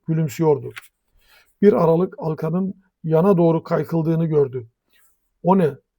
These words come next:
Alka Ötüken'in en iyi binicisi olan Alka. Kolları arkadan bağlı olduğu halde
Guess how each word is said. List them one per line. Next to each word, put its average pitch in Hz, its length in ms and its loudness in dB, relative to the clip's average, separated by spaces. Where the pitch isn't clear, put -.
Alka 165 320 -2
Ötüken'in 180 720 -2
en 214 200 0
iyi 202 260 -4
binicisi 170 400 -2
olan 170 240 0
Alka. 147 480 -2
Kolları 185 420 4
arkadan 180 460 0
bağlı 170 240 4
olduğu 165 420 2
halde 196 400 4